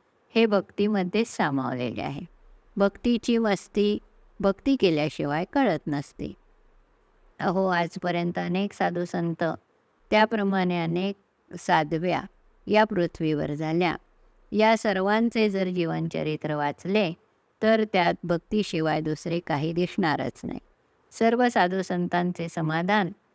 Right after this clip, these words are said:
सद्गुरूंच्या तसेच भगवंतांच्या भक्तीमध्येच सामावलेले दिसून येते.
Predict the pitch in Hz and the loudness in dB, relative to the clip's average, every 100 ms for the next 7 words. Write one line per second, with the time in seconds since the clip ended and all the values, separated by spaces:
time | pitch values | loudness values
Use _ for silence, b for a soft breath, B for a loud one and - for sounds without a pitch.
0 | _ - 208 185 185 220 233 240 202 165 | _ -4 -2 0 2 2 2 0 0 0
1 | 160 - _ _ - 196 180 208 208 185 | 0 -8 _ _ -4 -2 0 0 0 0
2 | 170 175 190 202 196 180 175 175 190 190 | -2 0 0 0 2 0 0 0 2 2
3 | 190 _ _ - 185 180 - 202 202 170 | 0 _ _ -4 0 0 -2 -2 0 -2
4 | - 202 196 202 - - _ _ _ _ | -2 -2 -2 -2 -14 -20 _ _ _ _
5 | _ - 170 135 127 135 143 147 151 208 | _ -2 0 2 0 0 -2 -2 0 0
6 | 226 - 147 131 - - - 151 - | 0 -2 -4 -4 -6 -8 -12 -12 -14